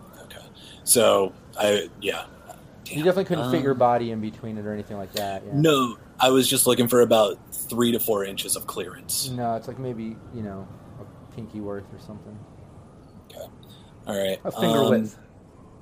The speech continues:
Speaker 1: all right. Uh, and this is, like, a full mechanized thing. There's, there's no chance of rolling a strength check to try and lift it even a gap of a, of a bit.
Speaker 2: No way.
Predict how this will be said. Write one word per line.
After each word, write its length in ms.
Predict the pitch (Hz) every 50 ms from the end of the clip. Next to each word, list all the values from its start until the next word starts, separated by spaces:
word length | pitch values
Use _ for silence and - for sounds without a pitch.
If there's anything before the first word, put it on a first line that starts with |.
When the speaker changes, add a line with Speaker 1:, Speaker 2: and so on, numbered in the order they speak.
| - - - - - - - - - - - -
Speaker 1:
all 100 | 120 123
right. 200 | 117 110 - - -
Uh, 400 | 123 120 117 117 113 110 110 107 - -
and 540 | 123 117 117 117 117 113 110 110 101 - - - - - - - - - - - - - - - -
this 180 | 127 120 -
is, 140 | 127 113 107
like, 220 | 110 92 - - -
a 100 | - 98
full 480 | - - - 123 104 95 92 90 87 - - - - - -
mechanized 760 | 127 113 113 - 101 - - 101 98 95 92 90 90 - -
thing. 260 | - 117 110 107 107 104
There's, 260 | 107 110 104 - 113 107 107 -
there's 220 | 117 110 101 107
no 180 | 104 101 101 95
chance 300 | - - 101 98 95 98
of 100 | 95 95
rolling 260 | 98 98 98 95 95
a 60 | 90
strength 380 | - - - 107 92 90 - -
check 280 | - 104 90 - -
to 40 | 98
try 200 | - - 98 92
and 160 | 92 95 95
lift 260 | 101 104 101 - -
it 120 | 98 95 90 -
even 240 | 107 95 95 95
a 80 | 92 87
gap 420 | - - - - 85 87 90 - - - - - - -
of 200 | 92 95 - -
a, 260 | 85 92 90 87 87 - - -
of 140 | - -
a 40 | -
bit. 240 | - - 87 92 - - - - - - - - - - - - 123
Speaker 2:
No 300 | 123 123 127 131 127 120
way. 360 | 117 117 117 110 110 104 101